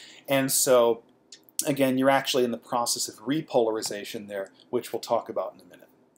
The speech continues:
And then you can follow the same pattern to the third one, okay? This third one activates, and again, kind of by the time this third one is depolarizing, the second one has actually closed and is,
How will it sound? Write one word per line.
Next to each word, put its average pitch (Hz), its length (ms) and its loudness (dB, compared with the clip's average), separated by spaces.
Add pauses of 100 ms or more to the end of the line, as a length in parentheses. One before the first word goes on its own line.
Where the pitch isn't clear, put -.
(540)
And 165 140 4
then 185 100 4
you 180 80 -2
can 165 140 -4
follow 160 260 4
the 139 100 -2
same 143 300 -2
pattern 131 460 -2
to - 100 -10
the 123 120 -6
third 190 420 0
one, 90 160 -14 (420)
okay? 135 280 -12 (920)
This 135 220 0
third 202 380 6
one 135 360 0 (100)
activates, 113 800 -6 (120)
and 143 120 0
again, 185 320 4
kind 214 240 -6
of 208 100 2
by 175 140 6
the 165 100 2
time 165 360 -4
this 170 200 -2
third 180 380 2
one 139 120 -4
is 127 120 -4
depolarizing, 117 1040 0 (280)
the - 80 -6
second 214 480 0
one 156 180 0
has - 160 -6
actually - 340 -4
closed 127 720 4
and 123 280 -2
is, - 340 -4